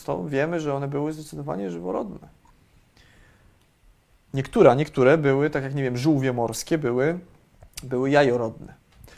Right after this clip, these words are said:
Z plezjozaurami trochę nie wiemy. Trochę nie wiemy. Niektórzy sądzą, że były, część była przynajmniej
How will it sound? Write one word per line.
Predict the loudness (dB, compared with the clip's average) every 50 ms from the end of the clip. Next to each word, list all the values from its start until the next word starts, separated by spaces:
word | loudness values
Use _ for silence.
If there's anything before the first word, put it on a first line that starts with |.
| -16 -14
Z | -8
plezjozaurami | 2 4 4 4 6 4 4 6 6 8 8 10 10 8 8 6 4
trochę | 0 -2 -2 -2 -2 -4
nie | -4 -4 -4
wiemy. | 0 0 0 0 0 -2 -8 -12 -14 -8
Trochę | -8 -4 -2 -2 0
nie | 0 2
wiemy. | 2 2 2 2 -2
Niektórzy | -6 -6 -6 -4 -4 -4 -2
sądzą, | -2 -2 -2 -2 -2 -2 0
że | 0 0 2
były, | 2 2 2 4 2 2 0
część | 0 -2 -2 -2 -2
była | -2 0 2 2 2
przynajmniej | 0 -2 -4 -4 -2 -2 -2 -4 -4